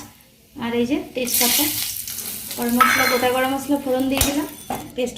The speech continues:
করেছি এর মধ্যে, তো আমি এটাও দিয়ে নেব। আমি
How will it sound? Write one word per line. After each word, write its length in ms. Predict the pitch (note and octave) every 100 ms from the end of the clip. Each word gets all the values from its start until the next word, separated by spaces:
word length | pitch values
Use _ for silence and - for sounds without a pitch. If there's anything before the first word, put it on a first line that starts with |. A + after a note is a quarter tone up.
| -
করেছি 320 | B3 B3 F4 G4 - - - - - A3+
এর 80 | A3+
মধ্যে, 260 | A3+ G3+ D4 - - - - - - - - - - - - - - -
তো 40 | A#3
আমি 100 | A3 A3
এটাও 160 | A#3+ A#3
দিয়ে 140 | A#3 A#3
নেব। 120 | A#3 D4 - - - - - - - - - - - - - - - - - - - - - - - - - - - - - - - - - - - - - - - - - - C#4+ A#3+ -
আমি 120 | C4